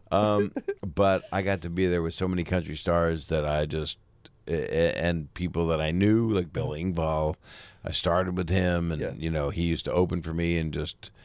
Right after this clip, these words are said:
Speaker 1: just crush, and then I couldn't follow him. <laughs> So I tried to put that resentment into having him there.
Speaker 2: <laughs>
Speaker 1: But, and, uh, and, and Fortune, uh, Femster,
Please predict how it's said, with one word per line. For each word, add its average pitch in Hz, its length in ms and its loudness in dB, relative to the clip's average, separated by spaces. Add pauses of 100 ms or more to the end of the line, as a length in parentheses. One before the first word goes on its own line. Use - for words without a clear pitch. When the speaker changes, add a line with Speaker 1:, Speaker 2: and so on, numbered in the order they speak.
(360)
Speaker 1:
just - 240 -2
crush, 87 540 0
and 82 140 2
then 80 480 -2
I 80 120 -4
couldn't 82 260 -2
follow 82 540 0
him. 85 220 0 (220)
<laughs> 92 180 0 (420)
So 101 200 2
I 104 80 4
tried 110 240 0
to 92 60 -4
put 92 140 0
that 82 160 2
resentment 78 520 -2
into 73 180 -4
having 78 340 2
him 78 140 2
there. 82 260 0
Speaker 2:
<laughs> - 40 -8 (760)
Speaker 1:
But, 90 240 2
and, 80 320 -2
uh, 78 400 -2
and, 80 260 -4 (220)
and 85 140 -2
Fortune, 90 520 -2 (120)
uh, 73 380 -2 (220)
Femster, 95 580 0